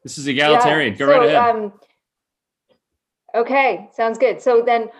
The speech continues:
Speaker 2: what, uh, what do you guys think are some, some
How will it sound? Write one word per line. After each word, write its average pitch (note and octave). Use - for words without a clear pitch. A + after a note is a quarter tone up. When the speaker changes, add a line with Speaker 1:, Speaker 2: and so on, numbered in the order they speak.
Speaker 2:
what, C4+
uh, B3
what A#3
do C#4+
you D4
guys B3+
think B3+
are A3
some, G#3
some G3+